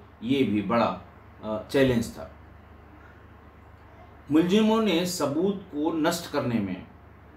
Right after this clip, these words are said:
सारी सावधानी बरती,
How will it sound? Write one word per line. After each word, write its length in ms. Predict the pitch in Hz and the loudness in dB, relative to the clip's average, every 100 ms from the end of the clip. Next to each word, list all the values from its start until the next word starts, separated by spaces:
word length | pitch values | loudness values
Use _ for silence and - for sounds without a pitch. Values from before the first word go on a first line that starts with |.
| - - - - - - - - - - - - - - - - - - - - - - - | -20 -20 -20 -20 -20 -20 -20 -20 -20 -20 -20 -20 -20 -20 -20 -20 -20 -20 -20 -20 -20 -20 -12
सारी 460 | - 196 220 226 175 | 0 4 6 4 0
सावधानी 640 | 139 113 110 - 139 110 | -2 -2 -2 0 2 0
बरती, 380 | 92 - - | -2 -10 -16